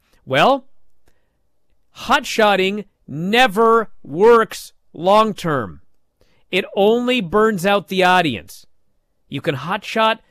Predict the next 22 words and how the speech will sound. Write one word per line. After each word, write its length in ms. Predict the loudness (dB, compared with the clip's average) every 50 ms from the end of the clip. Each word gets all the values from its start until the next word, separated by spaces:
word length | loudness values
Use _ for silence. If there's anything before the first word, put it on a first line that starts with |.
| _ _ _ _ _ _
very 800 | -20 -16 -14 -14 -12 -10 -4 -2 0 2 2 2 2 2 0 0
rarely. 640 | 0 2 2 2 2 0 -2 -6 -10 -16 -20 _ _ _ _ _ _ -8
But, 160 | -8 -8 -6
dude, 340 | -4 -2 -2 -2 -4 -8 _ _ _ _ _ _ _ _ _ _ _ _ _
we're 320 | -16 -16 -14 -6 -2 0 0
at 80 | 0
the 80 | 0 -4
point 260 | -4 -4 -4 -4 -2
now 160 | -2 0 0
where 140 | 0 0 -2
there's 160 | -2 -4 -6
a 60 | -6 -4
ladder 280 | -2 0 0 0 0
match 260 | 0 -2 -2 -4 -4
on 100 | -4 -6
this 100 | -6 -6
show, 300 | -6 -6 -4 -2 -2 -2
like, 340 | -2 -4 -6 -8 -8 -12 -18 _ -20 -20 -20
three 320 | -14 -8 -6 -4 -4 -4
times 360 | -2 -2 -2 -2 -2 -4 -6
a 40 | -8
month. 380 | -8 -8 -10 -12 -14 -16 _